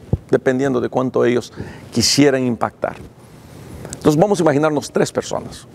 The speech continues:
orar por esas tres personas. Al fin de eso, invitar a esas tres familias a un almuerzo en su casa. Recibirlos, prepararlos una rica comida, y al fin de la comida decirles,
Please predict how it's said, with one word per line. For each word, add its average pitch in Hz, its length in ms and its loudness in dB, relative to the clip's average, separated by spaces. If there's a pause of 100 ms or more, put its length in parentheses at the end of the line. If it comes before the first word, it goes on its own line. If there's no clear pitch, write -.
(140)
orar 135 380 4
por 123 140 4
esas 107 220 -2
tres - 160 -6
personas. - 480 -6
Al 120 180 4
fin 190 320 4
de 131 140 6
eso, 113 260 -8 (720)
invitar 156 580 4
a 139 40 2
esas 113 260 -6
tres 123 180 0
familias 120 420 0
a 131 40 2
un 143 120 -2
almuerzo 147 380 -2
en 110 60 -6
su - 100 -8
casa. - 340 -8 (2250)
Recibirlos, 147 720 4
prepararlos 131 600 2
una 123 200 0
rica 131 260 -2
comida, 127 640 -2 (920)
y 147 100 8
al 165 100 4
fin 220 180 4
de 170 80 4
la 151 80 6
comida 147 380 4
decirles, 147 600 0